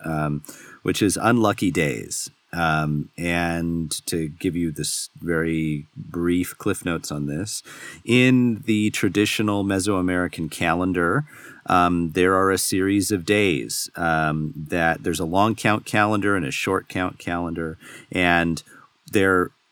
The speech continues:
as the short count calendar renews, uh, and on the long count, there are these days between the end of one year and the beginning of a new year. And those days have been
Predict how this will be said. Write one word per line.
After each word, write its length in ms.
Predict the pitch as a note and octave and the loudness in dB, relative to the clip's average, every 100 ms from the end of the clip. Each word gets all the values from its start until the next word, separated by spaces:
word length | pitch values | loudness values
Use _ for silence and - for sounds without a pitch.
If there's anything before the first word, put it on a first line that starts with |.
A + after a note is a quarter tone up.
| - - | -20 0
as 340 | G#2+ G#2 G2 F2 | 4 4 2 -2
the 80 | F#2 | 0
short 380 | - B2+ - | 4 4 2
count 460 | - A#2 G#2+ - - | 2 2 2 -2 -8
calendar 500 | - G2 G2+ F#2+ F#2 | 0 2 2 2 0
renews, 880 | E2+ F2+ F#2 E2 D2+ A#2 D#3 - - | 0 0 2 2 2 0 0 -4 -2
uh, 160 | F#2+ F2 | -2 0
and 200 | G2+ A2 | 2 2
on 120 | G2+ F#2 | 2 2
the 80 | |
long 260 | E2+ D#2 D#2 | 0 0 -2
count, 320 | - D2+ F2+ - | -2 -2 -2 0
there 220 | F#2 F#2+ | 2 4
are 80 | G2 | 2
these 300 | F#2+ F#2+ F2+ | 0 0 2
days 460 | C3+ C#3 G2 E2+ - | 4 4 4 2 -2
between 640 | F2+ - G2 F#2 F2+ F2 - - - _ _ - | -6 -2 -2 0 0 -2 -6 -20 -20 _ _ -2
the 220 | F#2+ F2 | -2 2
end 240 | A#2+ E3+ E3+ | 2 4 2
of 100 | C3+ | 2
one 260 | B2 A#2 | 4 4
year 380 | A2 G#2+ G#2 G#2 | 4 4 4 2
and 200 | - F2+ | 0 -2
the 60 | F2 | 0
beginning 440 | F2 D2+ G2 F2+ | -2 0 -2 -2
of 140 | F#2 E2 | -2 -2
a 80 | |
new 200 | D#2+ E2 | -2 -2
year. 420 | D#2 C2 G#1 - - _ _ | -4 -6 -10 -12 -18 _ _
And 560 | F2 E2 E2+ E2 E2 D2+ - - - | -8 -4 -2 -2 -4 -6 -12 -20 -12
those 840 | - F#2 A2 G#2+ A2 G#2+ G#2 F#2+ - | -6 2 2 4 4 4 2 0 -6
days 520 | G2 F2+ F#2+ F#2 F#2+ A#2 | -6 0 2 2 2 -2
have 160 | D#2 | -4
been 340 | G2 F2+ E2+ | -2 0 -2